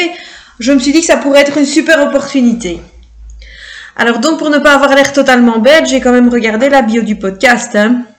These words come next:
Et donc, la bio, c'est, on m'a dit qu'un podcasteur, c'est un youtubeur, mais moche. Et c'est pas faux. Alors, c'est extrêmement bien fait, parce qu'avec ça et le titre, Qu'est-ce qui devient ?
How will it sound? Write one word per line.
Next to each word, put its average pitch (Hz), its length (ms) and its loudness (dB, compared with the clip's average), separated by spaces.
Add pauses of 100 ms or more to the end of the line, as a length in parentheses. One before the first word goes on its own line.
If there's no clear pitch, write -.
(480)
Et 247 380 2
donc, 254 360 -2
la 233 300 -2
bio, 240 280 0
c'est, 247 600 -2 (120)
on 226 120 -4
m'a 220 180 0
dit 277 240 -2
qu'un 277 160 0
podcasteur, 240 880 -4 (320)
c'est 233 220 -6
un 233 80 2
youtubeur, 226 720 0 (220)
mais 214 160 2
moche. 196 460 -2 (100)
Et 196 80 -6
c'est 269 180 -2
pas 220 180 -2
faux. 185 360 -8 (640)
Alors, 240 160 2
c'est 269 280 -4
extrêmement 269 560 0
bien 226 200 0
fait, 359 200 -2
parce - 200 -6
qu'avec 240 260 -2
ça 269 180 0
et 262 40 2
le 240 120 0
titre, 269 340 -4 (180)
Qu'est-ce 233 180 -4
qui 208 140 -6
devient ? 202 340 0